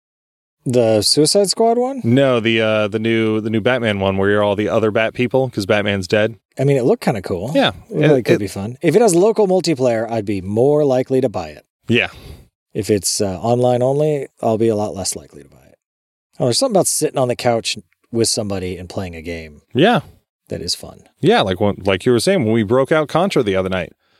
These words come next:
Speaker 2: We used to do that all the time in our twenties, you know,
Speaker 1: Yeah.
Speaker 2: like, in over a decade ago. And it was the best.
Speaker 1: You know, you think about it now and it's like, our s-,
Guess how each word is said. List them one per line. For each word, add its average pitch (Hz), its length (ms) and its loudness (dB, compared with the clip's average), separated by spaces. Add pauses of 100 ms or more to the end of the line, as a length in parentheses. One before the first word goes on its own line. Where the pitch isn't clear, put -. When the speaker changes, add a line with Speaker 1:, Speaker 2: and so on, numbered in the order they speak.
(160)
Speaker 2:
We 202 100 4
used 214 140 0
to 165 80 0
do 165 160 2
that 165 200 0
all 165 260 2
the 165 100 0
time 190 280 0
in 165 80 0
our 131 120 0
twenties, 107 680 -4
you 113 100 -10
know, 113 120 4
Speaker 1:
Yeah. - 60 4
Speaker 2:
like, 113 200 0
in 127 200 0
over 151 300 2
a 151 60 2
decade 143 400 0
ago. 95 360 -2 (340)
And 143 80 2
it - 40 4
was 151 120 2
the 180 100 0
best. 160 640 -2 (460)
Speaker 1:
You 180 100 2
know, 143 160 4
you 151 180 4
think 254 160 2
about 185 160 2
it 139 80 0
now 185 220 2
and 139 100 0
it's - 100 -6
like, 147 140 0
our 165 60 2
s-, - 180 -4